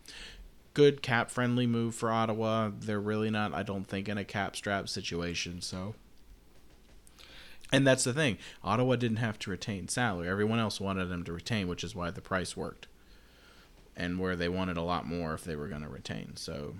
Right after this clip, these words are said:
Ottawa waited. They got him for a cheaper deal than what the market had rumored him to be. So, good move. Solid move. Both teams, I mean, I think both, both organizations got some stuff. Arizona got,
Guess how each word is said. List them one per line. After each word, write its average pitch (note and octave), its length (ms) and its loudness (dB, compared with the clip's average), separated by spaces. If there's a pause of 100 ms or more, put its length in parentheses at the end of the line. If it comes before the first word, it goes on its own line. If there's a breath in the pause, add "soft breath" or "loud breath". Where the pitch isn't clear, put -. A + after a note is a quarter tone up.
(140)
Ottawa F#2 300 0
waited. G2 420 -2
They F#2 100 -4
got F#2 200 0
him F#2+ 100 -2
for F#2+ 160 -8
a F2 60 -6
cheaper F#2+ 300 -6
deal F#2 260 -4
than F#2+ 180 -6
what F#2 200 -4 (1080)
the - 80 -10
market F#2+ 400 -4 (120)
had F#2 240 -4 (120)
rumored G2+ 360 -2
him G#2+ 160 -4
to G#2 60 -6
be. C3 260 -4
So, G#2+ 260 -4 (400 loud breath)
good F3 160 0
move. E3+ 260 -2 (140)
Solid C#3 320 -4
move. C#3 260 -2
Both A2 220 -2
teams, A#2+ 420 -4
I G#2 60 -2
mean, A2+ 160 0
I A2 80 2
think A#2 300 -4
both, G#2+ 260 0 (240)
both G#2 240 2
organizations G#2+ 760 -2
got G2 220 -4
some G#2 140 -6
stuff. G2 260 -6
Arizona F#2 480 -4
got, F#2+ 280 -6